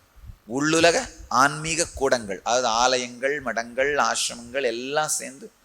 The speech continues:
உள்ளுலக ஆராய்ச்சிக்காக நிறுவப்பட்டு தினந்தோறும் உபயோகப்படுத்தப்படுகின்ற இடம் மட்டும் ஒரு கோடி இடங்கள். ஒரு கோடி இருக்காங்க. அதனால,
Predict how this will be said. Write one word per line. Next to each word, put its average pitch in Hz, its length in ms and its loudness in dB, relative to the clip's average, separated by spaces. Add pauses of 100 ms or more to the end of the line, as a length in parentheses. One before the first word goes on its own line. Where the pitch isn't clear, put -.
(440)
உள்ளுலக 170 380 6
ஆராய்ச்சிக்காக 151 960 6
நிறுவப்பட்டு 143 640 0
தினந்தோறும் 139 640 -4 (100)
உபயோகப்படுத்தப்படுகின்ற 151 1400 2
இடம் 139 300 2
மட்டும் - 420 -2
ஒரு 135 320 0
கோடி 131 260 -2
இடங்கள். 107 460 -6 (1500)
ஒரு 107 220 -4
கோடி 123 220 -4
இருக்காங்க. 107 340 -8 (4000)
அதனால, 98 500 -6